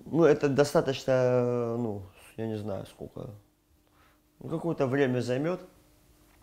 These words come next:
Можно, если вот масло все выпарилось, можно добавить еще чуть-чуть воды. Ждем. Все-таки вот он немножко зеленоватый, поэтому он твердый.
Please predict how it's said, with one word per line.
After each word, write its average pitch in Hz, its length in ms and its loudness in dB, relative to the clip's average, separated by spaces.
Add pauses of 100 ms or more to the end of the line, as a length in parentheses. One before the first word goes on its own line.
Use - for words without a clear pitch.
(220)
Можно, 131 560 0 (380)
если 120 280 -4
вот 123 160 0
масло 123 380 2
все 113 200 -8
выпарилось, 110 680 -6 (320)
можно 120 340 -2
добавить 113 500 0
еще 110 1200 -4
чуть-чуть 113 280 -10
воды. 110 400 0 (1080)
Ждем. 107 500 -10 (1400)
Все-таки 143 480 -10
вот 139 200 -4
он 135 180 -6
немножко 135 500 -10
зеленоватый, 139 680 -6
поэтому 127 580 -8 (460)
он 120 160 -10
твердый. 127 600 -8